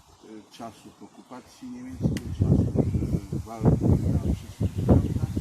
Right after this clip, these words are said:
y, no i okresu powojennego sowieckiej okupacji Polski. Y, jest pewna różnica między tymi żołnierzami z tysiąc dziewięćset trzydziestego dziewiątego roku, a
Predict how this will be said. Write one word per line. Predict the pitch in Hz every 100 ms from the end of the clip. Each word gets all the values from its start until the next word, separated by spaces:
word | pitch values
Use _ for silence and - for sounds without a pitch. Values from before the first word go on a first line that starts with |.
| - - - - - -
y, | -
no | - - -
i |
okresu | - - - - - - -
powojennego | - - - - - - - - - - - - - - - 143 - - - - - -
sowieckiej | - - - - - -
okupacji | - - - - - - - -
Polski. | - - - - - - - - - - - - - - - -
Y, | 131
jest | 170 -
pewna | - 165 - 302
różnica | - - - 160 - - - - - - 101
między | 113 131 139 131 127 135 135 135 135 127 - -
tymi | 139 135
żołnierzami | 113 123 120 117 110 135 139 110 98 101 98
z | -
tysiąc | - 254 120 113
dziewięćset | 135 254 - -
trzydziestego | 101 117 123 - 135 120
dziewiątego | 117 110 110 120 110 104
roku, | 87 - 139 165 _ _ - - -
a | 131 147